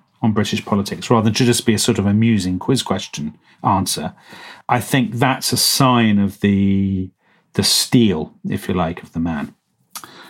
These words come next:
Um, number two is his reaction to the French Revolution.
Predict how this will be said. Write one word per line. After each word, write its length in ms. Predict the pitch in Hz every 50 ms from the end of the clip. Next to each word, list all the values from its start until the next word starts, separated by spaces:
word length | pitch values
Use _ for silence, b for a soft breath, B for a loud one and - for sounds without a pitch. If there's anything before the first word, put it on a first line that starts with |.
| B B
Um, 140 | - 123 120
number 220 | 131 160 185 190
two 240 | 180 - - 170 147
is 100 | 131 -
his 180 | - 123 - -
reaction 340 | 120 113 104 - - 117 110
to 100 | - -
the 80 | 104
French 320 | - - 107 110 101 - -
Revolution. 640 | 98 101 98 98 101 98 - - - 87 87 -